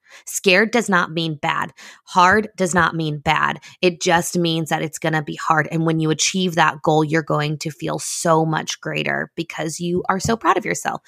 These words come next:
And you can do little steps, right? Like showing up for the gym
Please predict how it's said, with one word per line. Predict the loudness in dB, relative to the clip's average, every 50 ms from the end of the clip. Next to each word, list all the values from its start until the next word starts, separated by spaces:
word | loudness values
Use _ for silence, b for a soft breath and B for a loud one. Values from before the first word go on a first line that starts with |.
| B B B
And | 0 2
you | 2
can | 4 4
do | 4 4 4
little | 4 2 2 0
steps, | -2 -2 -4 -4 -4 -8 -4
right? | -2 0 0 0 -2 B B B B B B
Like | -6 -4 -2
showing | 2 2 4 4 4 2
up | 0 -2
for | -2 -2
the | -2 0
gym | 0 0 0 0 0 0 -2 -6